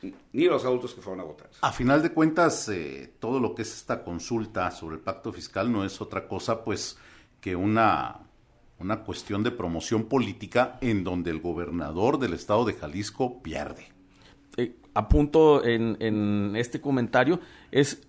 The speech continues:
Speaker 3: una mala estrategia de promoción política.
Speaker 1: Una derrota más del gobernador Enrique Alfaro.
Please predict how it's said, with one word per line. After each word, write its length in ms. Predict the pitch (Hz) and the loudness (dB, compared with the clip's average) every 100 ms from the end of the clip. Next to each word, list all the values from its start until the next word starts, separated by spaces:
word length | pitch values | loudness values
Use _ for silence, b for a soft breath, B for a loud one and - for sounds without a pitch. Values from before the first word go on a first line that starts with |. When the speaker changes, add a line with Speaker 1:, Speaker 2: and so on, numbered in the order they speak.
| _ | _
Speaker 3:
una 200 | 151 156 | 4 4
mala 460 | 139 160 220 196 147 | 4 4 6 6 4
estrategia 800 | - 123 117 - 123 - 113 98 | 2 2 2 4 2 2 0 0
de 120 | 98 | -2
promoción 520 | - 101 92 - 95 | -4 -6 -6 -6 -8
política. 500 | - 92 82 - 226 | -8 -10 -10 -4 0
Speaker 1:
Una 300 | 226 220 214 | 4 6 6
derrota 720 | 175 139 117 139 160 - 131 | 6 4 6 4 2 2 0
más 420 | 90 90 131 120 | 2 4 4 4
del 180 | 87 82 | -2 -4
gobernador 400 | 78 85 85 87 | -6 -8 -8 -8
Enrique 240 | 85 82 78 | -8 -10 -12
Alfaro. 300 | 73 - | -14 -20